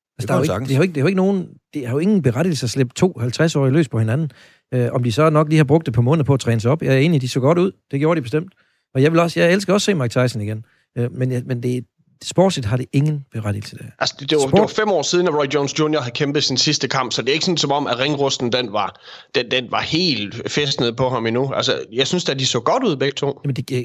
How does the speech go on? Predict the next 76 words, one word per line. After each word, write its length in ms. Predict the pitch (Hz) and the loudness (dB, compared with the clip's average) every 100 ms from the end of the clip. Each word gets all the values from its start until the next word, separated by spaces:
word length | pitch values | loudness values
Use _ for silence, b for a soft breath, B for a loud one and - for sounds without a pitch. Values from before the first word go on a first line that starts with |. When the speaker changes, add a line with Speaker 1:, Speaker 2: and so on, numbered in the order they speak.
| - | -2
Speaker 3:
Og 80 | 131 | 2
Speaker 2:
enig, 200 | 233 262 | 4 4
Speaker 3:
Tyson, 120 | 202 | 4
han 100 | 170 | 4
Speaker 2:
enig. 120 | 233 180 | 2 2
Speaker 3:
boksede 280 | - 185 | 0 -2
da, 100 | 151 | -2
som 160 | 151 139 | -2 -2
Tyson 400 | 170 240 247 147 | 0 -2 -2 0
gjorde, 240 | 151 160 | 0 0
og 80 | 135 | 0
George 200 | 139 135 160 | -2 -2 0
Jones, 220 | 202 202 | -2 -2
han, 200 | 185 123 156 | -4 -2 -2
han, 280 | 165 180 - B - | 0 -2 -4 B -4
at 120 | 151 | 0
Roy 100 | 156 185 | 0 0
Jones, 200 | 220 214 | 0 0
han, 180 | 180 170 | -2 0
han 180 | 185 | -2
boksede, 340 | 180 214 - 143 | -2 -2 -2 -2
som 400 | 185 185 139 131 | -2 -4 -4 -4
han 180 | 175 247 | -4 -2
plejer 200 | 185 147 | -2 -2
at 120 | 135 | -2
gøre. 280 | 135 151 - B B B B - | 0 0 -4 B B B B 0
Øh, 80 | |
at 180 | 127 135 | 2 2
jeg 80 | 165 | 0
er 40 | |
så 120 | 175 185 | 0 0
en 140 | 175 | 0
af 60 | 131 | -4
de 80 | |
få, 180 | - 196 | -2 0
der 100 | 143 | 0
nok 160 | 139 127 | 0 0
<laughs> 40 | 165 | 0
synes, 160 | 190 | 0
at 80 | 165 | 0
Roy 120 | 127 131 | 0 0
Jones, 180 | 170 180 | 0 0
han, 100 | 170 - | -2 -2
han 180 | 139 139 | -2 -2
vandt 220 | 214 220 | -4 -4
kampen, 420 | 156 151 135 120 | -4 -4 -4 -2
men, 220 | 131 123 | -2 -2
men, 180 | 127 127 B B B B | -4 -4 B B B B
men 260 | 147 135 127 - - _ 101 | -4 -2 -6 -12 -20 _ -4
jeg, 100 | - | 0
jeg, 140 | 185 196 | 0 0
jeg 120 | 214 | 0
var 80 | 220 | -2
sgu 160 | - | 0
imponeret 400 | 156 147 170 196 | -2 0 -2 0
over 140 | 180 147 | 0 0
det. 60 | |
Jeg 80 | 185 | 0
synes, 160 | 214 - | -2 -2
jeg 120 | 180 | 0
synes 140 | 190 190 | 0 -2
ikke, 140 | 196 | -2
de 60 | 180 | -2
så 200 | - 160 | 0 0
så 120 | 147 | 0
slidt 280 | - 180 160 | -2 0 0
ud, 200 | 143 143 | 0 0
og 120 | - | 0
jeg 80 | 147 | 0
synes 160 | 196 165 | -2 -2
faktisk, 280 | 185 - | -2 0
at 160 | 170 - | -2 0
det 100 | 175 | 0
der, 140 | 160 | 0
det 160 | 143 165 | 0 0
var, 420 | 131 117 113 B | 0 0 -2 B